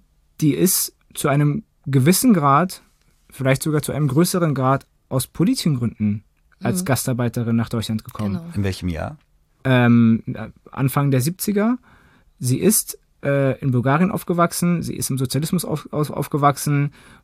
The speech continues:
Speaker 1: und dann hat sie ein paar Jahre in der Türkei gelebt und sie hat das da nicht ausgehalten, weil sie in dieser Nachbarschaft, und das ist natürlich zu, bis zu einem gewissen Grad Zufall, ähm, dass sie in, in Bursa in einer Nachbarschaft war, die sehr konservativ
Speaker 2: Mhm.
Speaker 1: war.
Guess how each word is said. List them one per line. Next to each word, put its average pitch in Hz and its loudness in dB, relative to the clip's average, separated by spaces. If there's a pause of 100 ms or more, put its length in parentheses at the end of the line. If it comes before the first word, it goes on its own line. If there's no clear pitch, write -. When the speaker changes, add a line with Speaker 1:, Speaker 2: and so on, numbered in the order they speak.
(120)
Speaker 1:
und 139 2
dann 131 4
hat 139 0
sie - -6
ein 131 -2
paar 139 0
Jahre 135 2
in 131 0
der 131 -2
Türkei 147 2
gelebt 143 0
und 131 -4
sie 135 0
hat 135 -2
das 127 -4
da 131 -2
nicht 127 -4
ausgehalten, 127 -2
weil 123 2
sie 123 0
in 135 0
dieser 123 2
Nachbarschaft, 151 -2
und 120 0
das 131 -4
ist 127 -6
natürlich 123 -4 (440)
zu, - -16
bis - -10
zu 127 -4
einem 131 0
gewissen 123 -4
Grad 120 -4
Zufall, 170 -2 (360)
ähm, 131 2
dass 131 0
sie 135 -4
in, - -2
in 131 0
Bursa 165 2
in 147 -2
einer 139 0
Nachbarschaft 139 -2
war, 139 0
die 139 0 (240)
sehr 143 0
konservativ 113 -4
Speaker 2:
Mhm. 85 -12
Speaker 1:
war. 98 -8